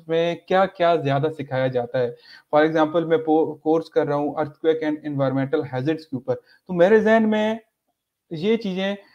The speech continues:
दो आनी चाहिए कि जी, इस कोर्स में ज़्यादा बात होगी अर्थक्वेक्स के ऊपर,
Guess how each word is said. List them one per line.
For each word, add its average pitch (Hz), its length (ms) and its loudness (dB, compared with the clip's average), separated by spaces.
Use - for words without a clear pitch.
दो 175 220 4
आनी 170 400 0
चाहिए 165 340 0
कि 170 140 -6
जी, 175 360 -6
इस 196 140 -6
कोर्स 185 340 0
में 185 80 -6
ज़्यादा 156 300 2
बात 160 300 4
होगी 151 360 -6
अर्थक्वेक्स 196 440 -6
के 196 100 -10
ऊपर, 208 360 -8